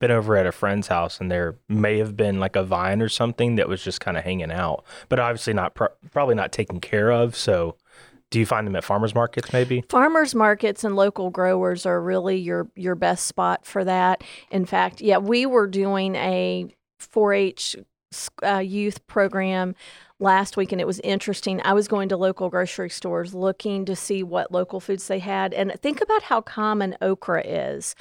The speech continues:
Speaker 2: We love it. It grows in this region. It's very popular. Chances are you won't find it in a grocery store.
Speaker 1: Right.
Speaker 2: I went to some of our local grocery stores, and that's not there. You're not gonna find it.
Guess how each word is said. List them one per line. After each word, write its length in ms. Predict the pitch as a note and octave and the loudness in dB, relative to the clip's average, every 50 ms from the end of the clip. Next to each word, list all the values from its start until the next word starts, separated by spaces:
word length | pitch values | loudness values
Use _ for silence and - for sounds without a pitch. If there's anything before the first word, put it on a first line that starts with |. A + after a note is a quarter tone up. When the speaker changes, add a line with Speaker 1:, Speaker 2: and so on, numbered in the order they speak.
| - - - - - _ - | -20 -20 -20 -20 -20 _ 2
Speaker 2:
We 160 | G#3 A3 G#3+ | 4 4 4
love 380 | G3+ G3+ G3+ G#3+ A3 A3+ A3+ | 4 4 6 6 6 6 6
it. 200 | A#3+ A#3+ A#3 A3+ - | 6 6 6 6 4
It 180 | G3+ G3 - - | 0 -2 -2 0
grows 320 | - F#3+ F#3 F#3+ G3+ G3 | 2 4 4 4 4 4
in 120 | G#3 G3 F#3 | 0 -2 -4
this 200 | F3 F3 - - | -4 -6 -6 -6
region. 840 | G3+ F#3+ F#3+ G3+ G#3 G#3 G#3 G3+ - G3+ G#3 G3+ G3 G3+ G3 G3 F#3 | -4 -2 0 0 0 0 -2 -4 -2 -2 0 0 2 0 0 -2 -2
It's 220 | - F3+ E3+ - - | -4 -4 -4 -4 -2
very 200 | F#3+ F#3 F#3+ F#3 | -2 0 0 -2
popular. 600 | - - F#3+ F#3+ F#3+ _ - G#3+ F#3+ G3+ G3+ G3 - - - - - - - _ _ _ _ _ | -2 -4 -4 -4 -4 _ -2 -2 0 2 0 0 -2 -8 -20 -20 -20 -20 -20 _ _ _ _ _
Chances 440 | - - C#4+ D#4+ F#4 - - B3+ A#3+ | -4 0 2 2 2 0 0 4 4
are 140 | B3 B3+ B3+ | 6 6 6
you 160 | A#3+ A#3 C4+ | 4 2 2
won't 200 | B3+ A#3+ - - | 2 2 2 0
find 260 | - G3+ G3+ A3+ A#3 | -2 0 0 2 2
it 100 | G#3+ F#3+ | 0 0
in 80 | F3+ D#3+ | -2 -4
a 40 | E3 | -4
grocery 360 | - F3 F3 F3 - - E3 | -2 -2 -2 -2 -4 -8 -10
store. 400 | D#3 - - - A1+ G1+ G1+ - _ _ _ _ _ _ _ _ _ _ _ _ _ - | -10 -8 -8 -8 -6 -6 -8 -10 _ _ _ _ _ _ _ _ _ _ _ _ _ -4
Speaker 1:
Right. 280 | A2+ G2 E2+ C#2+ B1 - _ _ _ _ _ _ - _ _ | -2 -2 -2 -2 -6 -10 _ _ _ _ _ _ -20 _ _
Speaker 2:
I 160 | - G3 G#3 | 0 2 2
went 280 | A3+ A3+ A#3 A3 - A3 | 4 4 4 2 2 -2
to 120 | - - A3 | -4 -4 -4
some 240 | - - G#3+ G3+ G3 | -4 -2 -2 -2 0
of 100 | F#3+ F3+ | 0 2
our 160 | F#3 F#3 F#3 | 2 2 2
local 320 | F#3 F#3 F3+ - F#3 F3+ | 2 0 0 0 -4 -4
grocery 480 | E3+ - F3 F3 F3 - - F#3 F3+ F3 | -2 0 -2 -2 -2 -4 -8 -8 -8 -6
stores, 460 | - - - G3 F#3 F3+ F3 F3+ - | -8 -6 -4 -2 0 0 0 -2 -4
and 200 | - F#3 F3+ F#3 | -6 -6 -4 -2
that's 320 | F#3 F#3+ G3+ - - - | -2 -2 -2 -4 -6 -8
not 240 | - F#3 F3 - - | -6 -6 -6 -6 -4
there. 260 | E3 A3+ F3+ F3+ F3 | -4 -2 -2 0 -2
You're 180 | E3+ F3 F3+ F#3 | -2 -2 -2 0
not 160 | F#3+ F#3 F#3 | 0 0 -2
gonna 140 | F#3 E3 E3 | -2 -6 -6
find 360 | - - E3 E3+ E3+ E3+ E3 | -6 -6 -6 -4 -4 -4 -6
it. 140 | F#3 - - | -6 -8 -10